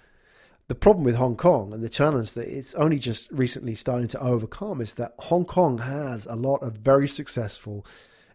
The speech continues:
incumbent industries. So in Hong Kong, you have finance, you have real estate. You know, when you graduate, the best talent in Hong Kong will go into these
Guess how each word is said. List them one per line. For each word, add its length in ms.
incumbent 520
industries. 640
So 460
in 100
Hong 240
Kong, 220
you 100
have 160
finance, 760
you 60
have 260
real 160
estate. 480
You 80
know, 80
when 100
you 80
graduate, 640
the 120
best 360
talent 360
in 80
Hong 280
Kong 440
will 100
go 160
into 240
these 300